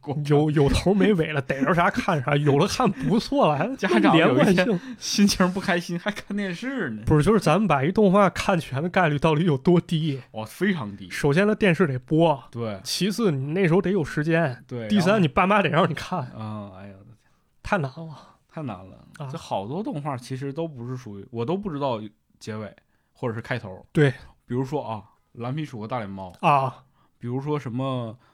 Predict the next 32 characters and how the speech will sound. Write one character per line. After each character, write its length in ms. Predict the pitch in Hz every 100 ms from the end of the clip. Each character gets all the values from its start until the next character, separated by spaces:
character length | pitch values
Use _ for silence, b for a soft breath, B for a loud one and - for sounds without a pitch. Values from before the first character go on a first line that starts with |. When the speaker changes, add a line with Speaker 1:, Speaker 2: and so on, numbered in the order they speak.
| b
Speaker 1:
呃， 120 | 110
大 120 | 120 156
耳 120 | 117
朵 100 | 127
图 300 | 127 98 107
图。 220 | 127 143 -
Speaker 2:
啊。 460 | 147 131 127 - -
Speaker 1:
就 100 | 175
这 140 | 180
种 220 | 240 196
我 100 | 185
都 140 | 135 190
是 80 | 220
看 280 | - -
了 60 | 214
一 80 | 202
两 220 | 170 120
集 160 | 120 147
就 80 |
特 200 | 175 -
喜 200 | 202 262
欢， 160 | 113 127
然 100 | 127
后 80 | 156
就 80 | 165
看 180 | -
不 60 | 127
着 140 | 95
了。 100 | 110 -
Speaker 2:
对， 160 | - 156
对， 120 | 135
对。 140 | 127